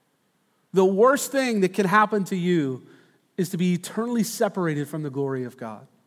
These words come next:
All common grace removed. We feel the weight of death,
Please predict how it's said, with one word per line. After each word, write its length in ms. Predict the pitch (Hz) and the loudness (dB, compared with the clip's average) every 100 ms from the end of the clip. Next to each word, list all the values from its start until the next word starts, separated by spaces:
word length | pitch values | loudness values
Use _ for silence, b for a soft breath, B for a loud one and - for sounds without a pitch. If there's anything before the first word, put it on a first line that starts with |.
| _ _ _ _ _ _ _ _ _ _ _ _ _ _ _ _ _ _ _ _ | _ _ _ _ _ _ _ _ _ _ _ _ _ _ _ _ _ _ _ _
All 520 | 208 226 247 208 156 B B - | 4 6 8 6 4 B B -4
common 320 | 208 208 185 | 0 2 2
grace 360 | 151 165 156 - | 2 2 0 -4
removed. 580 | 139 139 143 123 - - _ _ _ _ _ _ _ _ _ _ _ _ _ _ _ _ _ _ _ _ _ _ _ _ _ _ _ _ _ _ _ _ _ _ _ _ | -4 -4 -4 -8 -14 -20 _ _ _ _ _ _ _ _ _ _ _ _ _ _ _ _ _ _ _ _ _ _ _ _ _ _ _ _ _ _ _ _ _ _ _ _
We 140 | 156 190 | 0 0
feel 240 | 208 233 | 2 2
the 100 | 190 | 4
weight 200 | 165 156 | 4 2
of 80 | 139 | 0
death, 420 | 143 131 120 - | -2 -2 -4 -14